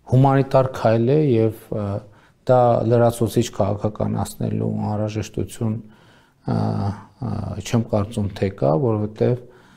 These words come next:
եթե որևէ մեկը մտածում է, որ որևէ պահի մենք անտարբեր ենք եղել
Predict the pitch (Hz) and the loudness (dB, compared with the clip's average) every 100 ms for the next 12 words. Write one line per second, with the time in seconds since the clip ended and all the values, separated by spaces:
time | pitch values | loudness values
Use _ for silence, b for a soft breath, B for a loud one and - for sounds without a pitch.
0 | b b _ 113 107 120 131 131 120 113 | b b _ -4 0 2 4 6 4 4
1 | 104 113 110 113 107 113 107 - 113 113 | 2 2 0 -2 -2 -2 -2 -2 -2 0
2 | 127 113 107 101 - - - 104 120 113 | 0 0 -2 -2 -6 -16 -8 0 4 4
3 | 107 107 117 107 117 117 107 101 - 110 | 2 -4 -2 -2 0 -2 -2 -6 -8 -4
4 | 113 101 - - b b b - 120 107 | -2 -2 -8 -18 b b b 0 2 2
5 | 117 117 117 123 110 101 - - _ _ | 2 2 4 2 2 -2 -6 -20 _ _
6 | _ _ - 110 110 117 110 | _ _ 0 2 4 2 2